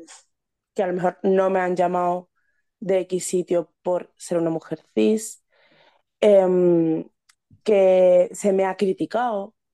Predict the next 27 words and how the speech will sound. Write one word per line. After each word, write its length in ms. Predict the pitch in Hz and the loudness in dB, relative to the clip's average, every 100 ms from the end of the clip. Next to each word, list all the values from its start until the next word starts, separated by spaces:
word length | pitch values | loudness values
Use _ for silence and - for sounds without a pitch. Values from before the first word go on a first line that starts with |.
| _ | _
en 160 | 208 185 | -6 -6
camerino, 800 | 180 165 185 240 220 190 190 - _ _ _ _ _ _ _ | -4 -4 -4 -2 -2 -2 -6 -10 _ _ _ _ _ _ _
em, 1000 | 202 196 190 180 180 175 170 170 175 - - _ _ - | 2 6 6 6 4 2 0 -2 -6 -10 -18 _ _ -16
sí 220 | 214 214 | -4 0
que 80 | 214 | 2
he 20 | |
notado 240 | 226 220 202 | 2 2 0
muchas 340 | 208 220 196 | 0 -2 0
de 160 | 165 160 | 0 -2
esas. 240 | - 156 - | -4 -6 -2
Y 120 | 190 | -2
tengo 280 | - 185 208 | -2 -2 0
una 100 | 240 | 0
anécdota 600 | 226 233 233 226 208 254 - | -2 -4 -6 -4 -6 -6 -6
con, 420 | 180 175 170 202 - _ - | -6 -6 -8 -12 -16 _ -2
con 200 | 185 175 | 0 2
mi 80 | 175 | 2
debut, 420 | 165 170 226 - _ _ _ _ _ _ _ _ _ _ - | 2 2 -2 -4 _ _ _ _ _ _ _ _ _ _ -2
porque 960 | 220 202 190 - 196 190 180 175 170 175 | 0 0 -4 -2 2 2 4 2 0 -2
yo 120 | 190 | -4
debuté 300 | 190 202 208 | -2 -4 -4
en 100 | 208 196 | -6 -4
Jerez, 360 | 190 226 311 _ _ _ - | -4 -4 -8 _ _ _ -10
eh, 300 | 196 180 175 | -6 -4 -4
gracias 360 | 175 175 180 | -6 -6 -8
a 60 | 180 | -6
Dina, 380 | 208 226 214 | -4 -4 -6